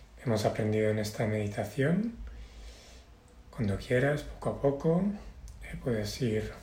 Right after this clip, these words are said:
moviendo el cuerpo, abriendo los ojos. Y nada, agradecerte que hayamos compartido esta meditación y te espero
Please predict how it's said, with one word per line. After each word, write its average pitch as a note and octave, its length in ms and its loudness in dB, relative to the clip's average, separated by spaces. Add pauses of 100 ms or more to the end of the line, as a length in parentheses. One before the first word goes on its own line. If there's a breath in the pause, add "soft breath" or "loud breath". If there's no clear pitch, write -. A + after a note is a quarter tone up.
(160)
moviendo A2 400 2
el G2 60 0
cuerpo, C#3+ 500 6
abriendo A#2 380 2
los G2+ 260 0
ojos. C3+ 840 2 (1600 loud breath)
Y C#3 80 6
nada, A#2 240 10
agradecerte B2+ 920 8 (1200)
que - 80 4
hayamos A2+ 300 6
compartido A#2 480 4
esta A#2 180 -2
meditación D#3+ 800 2 (680 loud breath)
y C#3 480 4
te - 140 0
espero B2 600 6